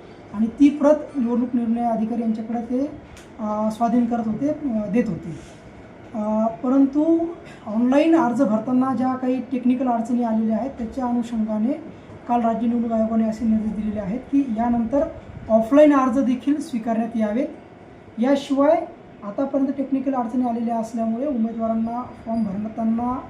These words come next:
किंवा फॉर्म कमीत कमी म्हणजे क-, ज्या फार जास्त फॉर्म, अ, प्राप्त झालेले नाहीत, तर त्या अनुषंगाने रविवारी म्हणजे उद्या देखील नामनिर्देशन पत्र स्वीकारण्याबाबत निर्देश प्राप्त झालेले आहेत.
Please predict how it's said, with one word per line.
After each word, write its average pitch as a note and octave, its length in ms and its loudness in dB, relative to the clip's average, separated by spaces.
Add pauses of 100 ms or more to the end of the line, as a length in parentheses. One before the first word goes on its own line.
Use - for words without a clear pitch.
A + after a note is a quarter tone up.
(400)
किंवा A#3+ 220 -4
फॉर्म B3 200 4
कमीत C#4 440 4 (120)
कमी C4+ 240 2
म्हणजे B3 240 -2
क-, C#4 80 -4
ज्या A3+ 200 0 (140)
फार B3+ 140 0
जास्त B3+ 220 -2 (140)
फॉर्म, B3 220 0
अ, A3 320 -8
प्राप्त A3 300 -6
झालेले G#3+ 260 -2
नाहीत, G#3+ 260 -2 (500)
तर A#3+ 40 -4
त्या C4+ 300 2
अनुषंगाने C4 960 2 (300)
रविवारी B3 520 4
म्हणजे F#3 260 -2
उद्या A#3+ 320 2
देखील C4+ 440 0
नामनिर्देशन A#3+ 480 0
पत्र A#3+ 280 -4
स्वीकारण्याबाबत A3+ 720 -2
निर्देश A3 300 -2
प्राप्त G#3+ 320 -10
झालेले F#3+ 320 -8
आहेत. G3 160 -8